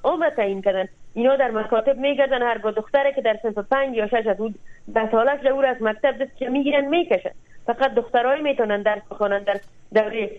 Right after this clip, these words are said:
ابتدایی مکتب که اونا پایین‌تر از سن ده سال عمر داشته باشه. پس حاکمیت با چنین افکار، با چنین افکار قرونوستایی،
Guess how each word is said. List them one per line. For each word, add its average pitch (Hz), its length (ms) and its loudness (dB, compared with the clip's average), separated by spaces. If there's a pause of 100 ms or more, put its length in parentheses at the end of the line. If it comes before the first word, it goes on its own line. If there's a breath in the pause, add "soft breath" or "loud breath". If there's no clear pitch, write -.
ابتدایی 208 460 2
مکتب 202 360 2
که 277 180 -8
اونا 247 160 4
پایین‌تر 233 480 0
از 233 80 -2 (100)
سن 202 100 -4
ده 202 280 0
سال 285 240 2
عمر 202 180 -2 (100)
داشته - 280 -6
باشه. - 200 -4 (360 soft breath)
پس 277 140 4 (260)
حاکمیت 294 480 2 (220)
با 247 260 4
چنین 294 380 2
افکار، 233 720 0 (340)
با 233 120 4
چنین 269 240 -2
افکار 269 380 2
قرونوستایی، 220 1000 0